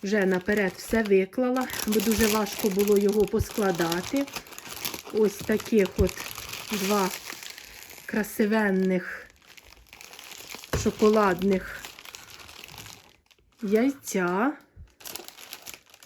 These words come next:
мама нам передала. Ось такі от печенюшки, смаколики.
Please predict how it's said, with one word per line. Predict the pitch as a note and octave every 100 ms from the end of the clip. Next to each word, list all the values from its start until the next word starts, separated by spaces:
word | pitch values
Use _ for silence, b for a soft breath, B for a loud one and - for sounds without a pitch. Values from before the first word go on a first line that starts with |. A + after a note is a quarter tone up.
| - - _ _ - - _ _ - - _ _ _ _ _ _ _ _ _ _ _ _ _ _ _ _ _ _ _ _ _
мама | B3 B3+ B3 B3
нам | A#3+ B3 B3
передала. | A#3 A#3+ A#3+ A#3 A#3+ A#3+ A#3+ A#3 - B B B B B -
Ось | A3 G3
такі | - G#3+ G#3 - G#3+
от | F#3+ F#3 - - - - - - _ _ _ - - - - - -
печенюшки, | A3 - B3 A3+ F#3 F3 G3 - - C4 C#4+ - _
смаколики. | - - C#4 - D4 C#4+ C#4 C#4 - C#4